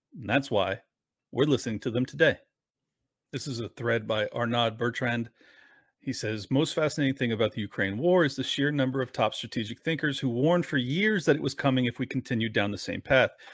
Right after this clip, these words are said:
No one listened to them, and here we are." Small compilation thread of these warnings from Kissinger to Mearsheimer.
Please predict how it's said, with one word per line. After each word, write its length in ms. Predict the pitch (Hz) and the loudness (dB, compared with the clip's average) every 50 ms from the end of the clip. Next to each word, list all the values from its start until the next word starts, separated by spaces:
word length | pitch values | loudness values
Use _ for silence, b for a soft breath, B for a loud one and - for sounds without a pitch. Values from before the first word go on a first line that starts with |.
| B B B | B B B
No 140 | - 110 117 | -2 0 2
one 160 | 117 123 135 | 2 2 4
listened 280 | 165 185 - 190 165 143 | 4 2 2 2 -4 -4
to 80 | - | 0
them, 200 | 160 170 165 165 | 2 2 2 2
and 100 | 165 - | -2 -6
here 160 | - - 117 98 | -4 -2 -2 -2
we 160 | 90 101 123 | 0 2 4
are." 240 | 147 160 147 - - b b b b b b | 6 6 6 4 2 b b b b b b
Small 280 | b - - 160 151 151 | b -2 2 4 4 4
compilation 560 | - 160 151 - 151 135 131 120 117 - 131 | 4 2 0 0 2 2 2 2 0 -2 -4
thread 260 | - - 110 107 110 | -2 2 2 2 2
of 120 | 113 110 110 | 2 -2 -4
these 180 | 110 110 110 | -6 -6 -6
warnings 380 | 110 104 113 110 98 87 87 - | -4 -4 -2 -2 -2 -4 -6 -8
from 160 | - 92 87 | -12 -12 -8
Kissinger 440 | - - 156 147 180 165 143 151 147 | -4 -4 -4 -2 -2 -4 -2 -2 -2
to 80 | 139 127 | 0 0
Mearsheimer. 520 | 107 104 92 - - - 87 87 - | 0 0 -2 -4 -4 -6 -6 -8 -10